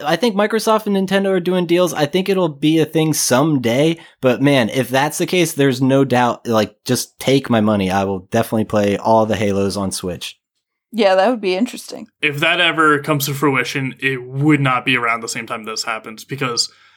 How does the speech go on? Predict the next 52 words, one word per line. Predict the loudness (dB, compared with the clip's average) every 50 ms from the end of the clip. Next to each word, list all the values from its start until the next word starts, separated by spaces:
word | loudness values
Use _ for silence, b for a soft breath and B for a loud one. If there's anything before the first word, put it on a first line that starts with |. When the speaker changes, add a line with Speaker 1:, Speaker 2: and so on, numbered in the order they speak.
| b b
Speaker 3:
you | b -4 -4
do | 0 0 0 2
have | 0 0 0
so | 0 0
many | 0 0 -2
people | -2 -2 -2 -2 -2
buying | 0 0 0 0 0 -2
it | -6 -8
for | -8 -6 -2 -2 0 0
the | -2 -2
different | -4 -4 -4 -4 -8 -8
consoles | -6 -6 -4 -4 -2 -2 -2 -2 -2 -2 -2 -4 -8 -10 _ _ _ _ _ _ _ _ _ _
that | 0 2 2 2 0 -2 -6 -8
you | -8 -6 -4 -2 0
wouldn't | 2 2 2 0 0 0
wanna | 0 0 0 0
split | -2 -2 -2 -4 -6 -4 -4 0 0 0 0 0 -2
that | -4 -4 -4 -4 -8 -10 -14 _ _ -10
audience. | -6 -4 -4 -4 -6 -8 -6 0
Speaker 1:
Right. | 2 2 2 2 0 -4 B B B
Speaker 3:
So | -4 -2 -2 0 0
it | -2
would | -2 0
be | 0 0 0
like, | 0 0 -2 -4 -8 _ _ -4
it | -4
would | -2 -2
be | 0 0 0
on | 0 0 -2 -4 -6
P | -4 -4 -2 -2
C, | -2 -2 -2 -2 -2 -2 -4 -8 -10 b b b b b
and | -4 -2 -2
then | -2 -2
maybe | -2 0 0 0
in | 0 0
another | 0 0 0 0 0 -2
seven | -4 -2 -2 -2 -2 -2 -2
years, | -2 -2 -2 -4 -6 -10 b b b b
then | -14 -6 -4 -2 -2 0
it'd | -2 0
be | 0 2
Speaker 1:
Yes. | 2
Speaker 3:
released | 2 2 0 -2 -4
on | -6
Switch. | -6 -6 -6 -6 -6 -8 -8 -8 -12 b b b b
But | -4 0
by | 0 2
Speaker 1:
The | 2
Speaker 3:
that | 2 2
Speaker 1:
second | 2 0 0 0 2
Speaker 3:
point, | 4
Speaker 1:
wave. | 4 4 4 2 -2 -6